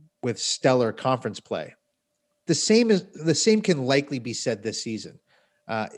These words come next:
you can likely make up for a bad con-, non-conference schedule or, or bad performance in the non-conference. However, there's half the games there were last season. So you, in terms of your measuring stick across the country with other conferences,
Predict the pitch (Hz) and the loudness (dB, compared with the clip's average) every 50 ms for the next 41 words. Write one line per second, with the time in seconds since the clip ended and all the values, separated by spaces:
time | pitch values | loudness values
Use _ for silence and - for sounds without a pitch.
0 | - - 135 131 120 - 147 135 131 123 123 139 151 160 156 - 156 147 143 135 | -18 -14 -12 -12 -8 -6 -6 -4 -4 -2 2 2 2 2 2 0 -2 -2 0 0
1 | 139 131 120 - 131 127 127 - - - 131 117 113 113 - 123 120 104 - _ | 0 0 0 2 2 2 2 0 -4 -2 0 0 0 0 -2 -6 -10 -10 -14 _
2 | _ - 123 117 120 120 117 117 117 - - - 127 120 117 - - 120 117 117 | _ -4 -2 0 0 0 -2 -4 -8 -14 -12 -10 -8 -8 -8 -10 -8 -6 -6 -6
3 | 110 104 - 123 131 131 - 120 107 - - - 120 110 104 113 110 107 107 107 | -6 -6 -6 -6 -4 -4 -6 -8 -10 -10 -6 -6 -4 -4 -4 -4 -4 -2 -2 -4
4 | 110 - 110 110 101 95 127 117 117 - 120 - - 175 185 196 175 - 117 117 | -6 -10 -12 -10 -4 -2 0 0 0 -2 -6 -6 -6 -4 -4 -4 -4 -6 -6 -8
5 | 113 107 107 98 - 113 107 104 - 110 107 107 - - _ _ _ _ _ _ | -6 -6 -8 -8 -8 -8 -8 -6 -6 -8 -8 -10 -14 -20 _ _ _ _ _ _
6 | _ _ _ _ _ _ _ _ - - 156 151 147 156 170 190 175 139 135 123 | _ _ _ _ _ _ _ _ -4 0 4 4 6 6 6 6 4 6 6 6
7 | 120 120 117 - - _ _ _ _ _ _ _ _ _ _ - 131 113 - - | 6 4 2 -2 -12 _ _ _ _ _ _ _ _ _ _ -2 -2 -2 -2 0
8 | - 175 175 147 - - 127 117 131 131 127 117 - 123 110 101 135 147 120 104 | 0 0 0 0 0 -4 0 2 2 2 2 0 0 0 2 4 4 2 2 2
9 | 90 87 - - 117 - - - - - - - - 127 120 131 135 - - - | -2 -4 -6 -10 -12 -12 -14 -18 -18 -14 -6 -2 -2 0 0 0 0 -2 -2 -6
10 | - - _ - 135 123 110 - 175 180 151 139 131 123 113 110 117 131 143 131 | -16 -20 _ -14 -12 -6 -2 0 0 0 -2 -2 -2 -2 0 2 2 2 2 2
11 | 135 123 117 113 107 - - - 120 117 - - - 113 - - 131 123 123 - | -2 -4 -4 -6 -8 -8 -4 -2 -2 -2 -2 -6 -14 -16 -4 0 0 0 0 0
12 | - - - - - 139 139 - - 113 110 104 104 - - 120 117 110 104 - | -6 -14 -10 -6 -6 -6 -6 -6 -6 -6 -4 -4 -6 -6 -6 -6 -4 -4 -6 -6
13 | - - 143 165 156 131 113 101 - 113 107 104 98 - | -4 -2 -2 -2 -2 -2 -6 -6 -6 -8 -8 -8 -10 -12